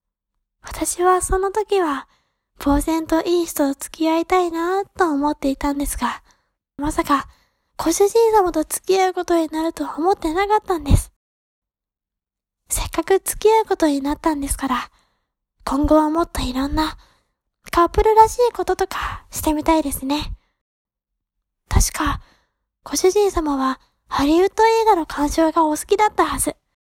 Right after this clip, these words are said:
一番最初のデートは、映画館デートにしましょうかね。かなり深く寝入ってるみたいですね。それなら、少しくらい意地悪しても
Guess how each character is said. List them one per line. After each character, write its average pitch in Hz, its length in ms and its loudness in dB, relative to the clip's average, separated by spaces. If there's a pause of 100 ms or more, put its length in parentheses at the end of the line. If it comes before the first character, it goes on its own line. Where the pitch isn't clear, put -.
(680)
一 - 240 0
番 302 220 2
最 330 160 0
初 349 180 2
の 349 140 -2
デ 359 160 0
ー - 20 -6
ト 349 160 0
は、 285 240 -4 (480)
映 294 160 4
画 370 140 4
館 415 200 2
デ 440 140 4
ー 440 60 -2
ト 440 80 2
に 339 140 0
し - 120 -8
ま 269 120 0
し 311 120 2
ょ 294 40 4
う - 20 0
か - 160 -10
ね。 302 100 2 (2750)
か - 180 -4
な 480 180 2
り 359 120 0
深 381 280 0
く 311 340 -2
寝 330 260 -2
入 381 60 0
っ - 40 -2
て 370 140 0
る 311 120 -4
み 294 120 -4
た 294 120 0
い 277 80 -2
で 254 100 -8
す - 140 -12
ね。 285 260 -4 (1200)
そ - 220 -6
れ 320 140 0
な 392 120 0
ら、 294 200 -4 (600)
少 - 260 -4
し - 140 -2
く 381 140 4
ら 339 180 4
い 269 120 -14 (220)
意 262 120 -4
地 277 120 -6
悪 285 260 2
し - 100 -10
て 311 140 0
も 285 200 0